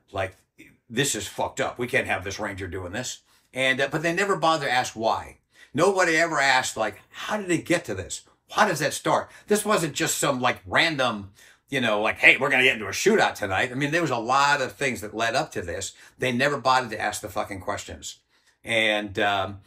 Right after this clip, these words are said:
so a couple of things happened that I thought were, were, were pretty fucked up and discouraging.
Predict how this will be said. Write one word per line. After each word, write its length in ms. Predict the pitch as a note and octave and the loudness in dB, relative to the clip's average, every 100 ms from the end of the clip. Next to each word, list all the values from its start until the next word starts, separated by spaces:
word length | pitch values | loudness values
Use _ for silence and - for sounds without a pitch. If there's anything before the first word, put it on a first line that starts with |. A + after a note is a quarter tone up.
| - - | -20 -4
so 160 | - | 0
a 40 | C3+ | 4
couple 240 | G#3 G3 | 6 4
of 60 | - | 2
things 240 | C3+ A#2+ | 0 0
happened 320 | B2+ A#2+ A2+ | 2 2 2
that 140 | G2+ G#2+ | -2 -2
I 80 | G#2+ | 0
thought 280 | A#2+ G#2+ | 2 0
were, 180 | G2 F#2 - | -2 -10 -6
were, 200 | A2+ G#2 G#2+ | -4 -4 -4
were 160 | G2+ | -8
pretty 240 | - C#3+ A#2+ | -4 -4 -2
fucked 260 | A#2+ - | -6 -2
up 160 | A2 G#2 | -4 -4
and 80 | F2+ | -8
discouraging. 680 | F2 - B2 G#2+ F#2+ D#2 | -8 -4 -2 -2 -8 -12